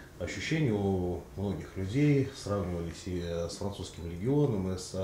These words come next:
американским Blackwater. Сейчас ситуация поменялась.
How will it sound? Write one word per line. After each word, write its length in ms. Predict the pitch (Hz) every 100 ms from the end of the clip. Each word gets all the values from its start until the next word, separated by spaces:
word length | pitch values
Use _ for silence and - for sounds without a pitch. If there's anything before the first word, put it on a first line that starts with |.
| 90
американским 440 | 87 92 95 - 85
Blackwater. 580 | 90 - 147 151 113 - - - - -
Сейчас 300 | 98 143 -
ситуация 440 | 120 98 98 90
поменялась. 680 | - 90 92 90 80 73 -